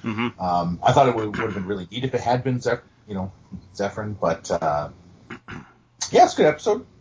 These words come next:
Speaker 2: Um, you know, generally speaking, the temporal Time War episodes are all pretty good. Um, the Sulubans are a pretty good villain. They're,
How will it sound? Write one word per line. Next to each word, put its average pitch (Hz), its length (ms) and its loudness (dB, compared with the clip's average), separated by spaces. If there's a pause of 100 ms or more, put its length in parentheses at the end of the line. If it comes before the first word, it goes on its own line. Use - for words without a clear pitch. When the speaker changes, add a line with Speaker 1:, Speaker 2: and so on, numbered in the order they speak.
Speaker 2:
Um, 98 440 0
you 98 60 -2
know, 123 180 0 (520)
generally 123 340 4
speaking, 107 480 -6
the 90 260 -2 (280)
temporal 92 460 -2
Time 90 340 0
War 90 360 -2 (280)
episodes - 500 -4
are 82 140 4
all 82 100 6
pretty 82 220 -4
good. 80 280 -2 (800)
Um, 80 720 -2 (1120)
the 95 80 -6
Sulubans 101 600 4
are 95 80 4
a 85 40 0
pretty 95 200 -2
good 92 200 -2
villain. 107 460 0
They're, 85 260 -4